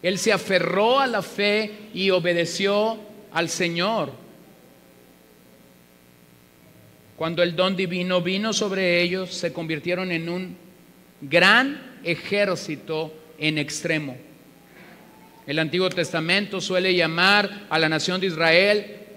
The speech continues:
el ejército de Dios. Dios es llamado en el Antiguo Testamento Jehová de los ejércitos. El pueblo de Dios se ha distinguido a lo largo de la historia de la iglesia cristiana por su lucha contra el mal.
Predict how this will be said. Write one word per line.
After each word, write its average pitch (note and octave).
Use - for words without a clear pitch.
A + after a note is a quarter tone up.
el D#3+
ejército G#3
de D#3+
Dios. D3+
Dios G3
es G3+
llamado G3
en C#4
el A#3+
Antiguo G#3+
Testamento F#3
Jehová F#3+
de D4
los C4
ejércitos. F#3
El F#3
pueblo A3+
de G#3+
Dios A3+
se A#3
ha A3+
distinguido A3
a A3+
lo G3+
largo B3
de A#3
la G3
historia G#3
de F3+
la F#3
iglesia A3+
cristiana G#3+
por G3+
su F3
lucha C#4
contra G#3+
el F#3+
mal. F3+